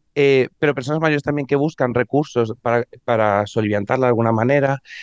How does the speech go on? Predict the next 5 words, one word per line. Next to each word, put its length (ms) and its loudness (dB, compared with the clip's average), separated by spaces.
Personas, 1000 2
eh, 600 2
de 200 -6
mediana 360 0
edad 220 2